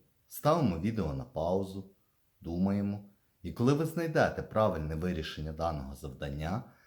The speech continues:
ви можете продовжити перегляд даного відео, щоб переконатись, що ви правильно справились з завданням. Нам потрібно перемістити один сирник,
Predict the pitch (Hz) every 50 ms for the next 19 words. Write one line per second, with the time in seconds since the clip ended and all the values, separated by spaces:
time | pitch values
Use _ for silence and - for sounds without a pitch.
0 | _ _ _ _ - 90 92 107 127 131 131 - - 156 - - 170 160 175 180
1 | 127 95 - - - - - - 92 90 90 87 78 78 80 78 71 69 82 82
2 | 80 78 78 73 71 69 67 71 71 69 65 76 82 92 113 127 - - - _
3 | _ _ _ _ - - - - 98 - - 135 135 139 139 - 165 180 165 120
4 | 80 - - - - - - _ _ - - - 85 80 78 - - 82 80 78
5 | 76 76 85 101 127 139 - - - - 80 73 69 69 69 73 78 - - -
6 | 92 90 85 95 107 107 123 135 127 98 - - - - _ _ _ _ _ _
7 | _ _ _ _ _ _ _ _ - 85 82 82 78 71 67 - 92 87 - -
8 | 117 131 123 98 - - - - _ _ - - 87 87 98 120 123 123 - -
9 | - 117 90 - - - 76 73 90 95 92 92 82 71 67 - - - 69 69
10 | 73 73 71 73 104 131 -